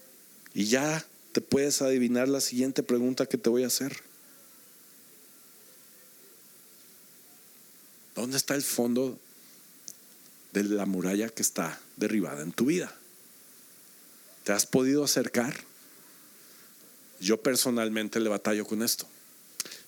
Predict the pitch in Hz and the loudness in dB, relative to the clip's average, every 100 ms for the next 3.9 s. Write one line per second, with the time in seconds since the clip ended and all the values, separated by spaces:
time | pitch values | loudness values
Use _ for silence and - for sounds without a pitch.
0 | - 95 98 101 113 127 127 143 139 139 | -6 -4 0 2 2 2 2 4 4 2
1 | 113 110 107 104 107 104 101 98 98 92 | 0 0 0 0 0 0 0 0 -2 -2
2 | - - - - - 95 95 101 101 135 | -6 -14 -20 -20 -6 -2 0 2 4 4
3 | 165 165 - 151 127 117 110 107 - | 2 2 2 2 2 2 0 0 -2